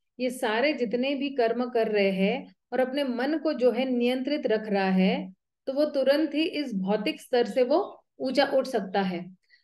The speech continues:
और फिर भगवान जो है कह रहे हैं, अ, कि सभी ज्ञानों का भी लक्ष्य, जितने भी ज्ञानी हैं, उन ज्ञानियों का भी लक्ष्य कौन है?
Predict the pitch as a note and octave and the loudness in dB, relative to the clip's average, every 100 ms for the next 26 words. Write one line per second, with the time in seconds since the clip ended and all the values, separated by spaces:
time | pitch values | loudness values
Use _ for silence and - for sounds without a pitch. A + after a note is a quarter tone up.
0 | _ - B3+ B3 E4 D#4 B3 A#3+ A#3+ B3 | _ -2 0 2 2 4 4 6 4 2
1 | B3+ B3 A3+ A3+ A3 A3+ A3 A3 G#3 G3+ | 2 4 4 2 0 0 2 2 2 0
2 | G3 G3 B3+ C#4+ _ _ _ _ G3+ G#3 | 0 -2 -4 -10 _ _ _ _ -6 -2
3 | G3+ G3 F#3+ F#3 F3+ F3+ F#3+ F#3 D#4+ F#4 | 0 2 2 2 2 0 -4 0 2 2
4 | E4+ - C4 A#3 G3 D#4 F#4 A#3+ F#3+ A3+ | -2 -4 -2 -2 2 4 4 4 0 0
5 | A3 B3+ E4+ F4 C4+ B3+ B3 D#4 A#3+ A3+ | 0 0 -2 -2 -2 -2 0 0 0 -2
6 | - - F#3+ F3 - _ _ G#3+ A#3+ D4+ | -4 -4 -4 -4 -10 _ _ -8 -4 -2
7 | E4 E4+ B3 G#3 G#3+ A#3+ D4+ A#3+ F#3+ F#3 | 2 2 2 2 2 0 0 0 0 -2
8 | - - _ _ D#4+ E4+ G#3 A#3 A3+ B3 | -8 -16 _ _ 2 2 4 2 2 2
9 | D#4+ F4 F4 D4 D4 D4 B3 B3+ - C#4+ | 2 2 2 2 2 2 0 -2 -6 -4
10 | B3+ C4 B3+ A3+ B3 E4 | -2 -2 -2 0 -2 -2